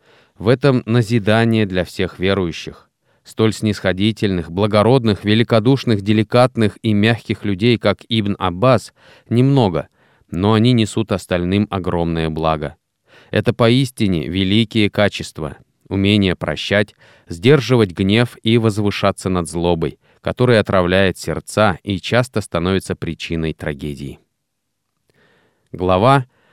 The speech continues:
«Знание — ключ к легкости». Знание и легкость неотделимы друг от друга. Достаточно посмотреть на ученых ислама.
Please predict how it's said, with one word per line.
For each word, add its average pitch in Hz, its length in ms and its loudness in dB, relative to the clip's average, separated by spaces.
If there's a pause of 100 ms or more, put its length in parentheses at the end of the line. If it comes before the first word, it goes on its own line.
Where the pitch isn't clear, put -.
(240)
«Знание — 135 760 2 (280)
ключ 120 400 0
к - 100 -6
легкости». - 640 -2 (1500)
Знание 151 540 2
и 127 180 2
легкость 131 640 0
неотделимы 123 680 4
друг 113 240 0
от 98 100 0
друга. 85 400 -2 (680)
Достаточно 113 640 2
посмотреть 117 600 0
на 117 100 4
ученых 113 540 2
ислама. 101 560 0